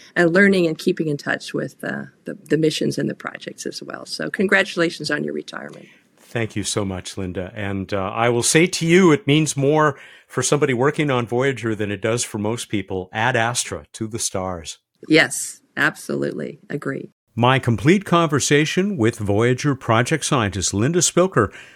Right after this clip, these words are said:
Speaker 2: covered far more than you've just heard. It's at planetary dot org slash radio and in this week's podcast.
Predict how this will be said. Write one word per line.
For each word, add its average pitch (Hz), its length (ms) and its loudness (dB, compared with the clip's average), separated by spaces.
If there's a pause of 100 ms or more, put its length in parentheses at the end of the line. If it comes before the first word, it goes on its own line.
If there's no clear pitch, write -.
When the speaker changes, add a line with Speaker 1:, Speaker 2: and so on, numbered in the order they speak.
(180)
Speaker 2:
covered 151 400 2
far 190 480 2
more 87 380 4
than 80 180 -6
you've 78 180 -8
just - 320 -6
heard. 117 420 0
It's 110 240 -2
at 98 220 -2
planetary 160 680 0
dot 131 200 2
org 127 220 0
slash 92 400 -2
radio 139 420 4 (400)
and 113 240 -4
in 113 120 -6
this 104 260 -2
week's 101 220 -4
podcast. 78 800 -8